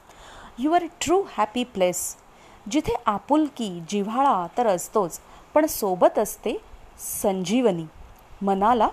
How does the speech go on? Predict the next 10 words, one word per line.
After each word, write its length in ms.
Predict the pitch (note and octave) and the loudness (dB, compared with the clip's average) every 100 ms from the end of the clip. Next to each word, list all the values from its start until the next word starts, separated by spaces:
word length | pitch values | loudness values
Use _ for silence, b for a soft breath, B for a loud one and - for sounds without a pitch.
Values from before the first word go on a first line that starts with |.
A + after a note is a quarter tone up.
| - - - F3 | -4 -20 -16 -6
जिवंत 440 | G3+ G3+ C4+ F4 D4+ G3 | -2 2 2 4 2 2
करणारी. 360 | E3+ E3 D#3+ D#3 - - b b b | -4 -6 -8 -14 -20 -20 b b b
किंवा 140 | F4 A4 - | 0 2 4
अगदी 320 | G#3+ F3 G3 | 2 2 0
एखादा 400 | G4+ F#4 D4 D#4+ | 0 0 0 2
WhatsApp 580 | F4 G3+ F3 - E4+ F4+ F3 | 4 2 -4 -2 -2 -2 -2
ग्रुपसुद्धा, 600 | G3 D4 - G#3 D#3 F3+ - - B B B B A3+ | -2 -2 -2 -4 -4 -12 -14 -20 B B B B -2
जिथे 260 | D#4+ A#4+ D#4 | 2 4 4
नुसतं 580 | A3 - - F4+ D4 F4 | 2 -2 4 4 4 0
डोकावलं, 760 | G3 F#3+ F3+ C4 C#4 B3+ F3+ | -2 -2 0 2 4 2 -2